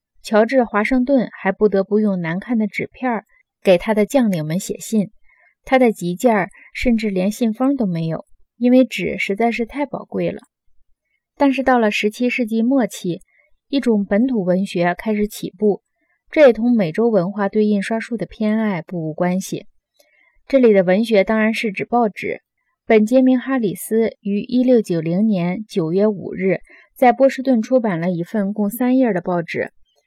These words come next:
名叫《国内外公共事件报》。这是美国人第一次涉足报纸。在哈里斯来美洲之前，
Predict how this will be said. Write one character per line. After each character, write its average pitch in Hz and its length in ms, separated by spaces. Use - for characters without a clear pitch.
名 202 240
叫 220 260
《国 208 200
内 262 220
外 240 240
公 254 320
共 240 220
事 - 180
件 226 240
报》。 262 180
这 311 140
是 302 140
美 202 180
国 220 160
人 240 180
第 262 180
一 302 120
次 233 400
涉 - 240
足 202 180
报 226 280
纸。 - 340
在 240 160
哈 247 220
里 208 140
斯 226 220
来 208 200
美 196 160
洲 202 160
之 220 160
前， 180 380